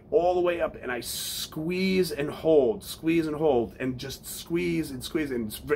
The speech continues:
slow motion. It takes forever to do, like, fifteen or twenty reps. It takes a long time. It feels like you're there forever. After leg extensions, I'll do the leg curls, same way. When I curl it,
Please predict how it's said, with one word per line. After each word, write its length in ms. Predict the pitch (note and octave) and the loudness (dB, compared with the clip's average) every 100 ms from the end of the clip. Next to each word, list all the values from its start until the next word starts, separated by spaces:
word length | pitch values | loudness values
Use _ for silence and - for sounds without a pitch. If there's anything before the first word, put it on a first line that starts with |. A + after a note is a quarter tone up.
| - | -2
slow 460 | - - - E3+ E3 | -8 -4 4 4 6
motion. 420 | D3+ C#3 - G2+ | 4 2 -2 -10
It 80 | G#2+ | -10
takes 280 | D#3 C3+ - | -8 -8 -8
forever 880 | C3 A#2+ - - D3+ C3 G#2+ E2+ - - - - - | -6 -8 -8 -2 0 0 -4 -6 -12 -20 -20 -20 -10
to 80 | B2 | -8
do, 320 | C3 B2 A#2+ | 2 4 6
like, 240 | A2+ G#2 | 2 -2
fifteen 460 | C#3+ B2+ - C#3+ A#2+ | -4 -4 -4 -4 -4
or 60 | |
twenty 300 | A2 C3 A#2+ | -6 -2 0
reps. 520 | G#2+ G#2 F2 - - - - - - - - | 0 -2 -4 -8 -18 -18 -20 -20 -20 -20 -6
It 40 | |
takes 180 | E3 B2 | -4 0
a 60 | A#2 | 0
long 400 | A#2+ D3 D#3 C#3+ | 2 6 6 4
time. 300 | D3 B2 G#2 | 0 -2 -2
It 80 | C#3+ | -2
feels 200 | C3+ C3+ | -2 0
like 120 | B2+ | -2
you're 120 | B2 | 0
there 180 | A#2 G#2+ | 2 0
forever. 400 | A2+ G2+ F2 E2 - - - - - - - - - - | -2 -4 -4 -10 -18 -20 -20 -20 -20 -20 -20 -20 -16 0
After 300 | C#3+ C#3 C#3 | 2 2 0
leg 240 | C#3 C#3+ | 2 2
extensions, 480 | C#3 - C#3+ C3+ C3 | 0 -2 -2 -2 -2
I'll 100 | A#2+ | -2
do 160 | B2 A#2 | 2 0
the 80 | A2+ | 2
leg 220 | A#2 G#2+ | -2 2
curls, 560 | F3 F#3 F3 D#3 - - | 6 6 6 2 -6 -18
same 540 | - - C#3+ C#3 C3+ | -16 -6 -4 0 0
way. 400 | C3 C#3 D3 D3 B2 | 2 2 4 2 -2
When 200 | C3+ B2+ | -2 0
I 280 | A2+ G#2+ - - | 0 0 -6 -16
curl 440 | - D3 D3+ E3 | -4 4 6 6
it, 200 | E3 - | 2 -4